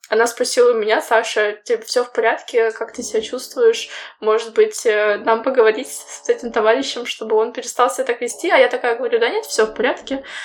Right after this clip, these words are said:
все хорошо, я была не права, действительно, нужно было локализировать детальнее". И после этого момента, после ее разговора со мной, я поняла, что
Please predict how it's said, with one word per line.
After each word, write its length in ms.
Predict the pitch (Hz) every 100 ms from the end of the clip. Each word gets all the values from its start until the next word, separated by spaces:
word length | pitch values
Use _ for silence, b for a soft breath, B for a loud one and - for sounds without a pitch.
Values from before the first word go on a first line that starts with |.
| B
все 120 | -
хорошо, 460 | 294 226 214 269 294
я 160 | 254
была 220 | 254 220 208
не 100 | 208
права, 460 | 220 220 277 -
действительно, 540 | - - - 254 - 220
нужно 260 | 220 254
было 200 | 214 208
локализировать 580 | 208 - 220 240 262 233
детальнее". 520 | 208 - 202 202 247 B B B B B B B
И 160 | 277
после 280 | 320 311 302
этого 180 | 285 269
момента, 420 | 254 233 302 370
после 440 | - 254 - 254 240
ее 340 | 226 233 233
разговора 480 | 233 233 226 233 233
со 180 | 233 226
мной, 220 | 226 302
я 100 | 269
поняла, 380 | - 220 220 226
что 680 | 226 - 220 214 214 -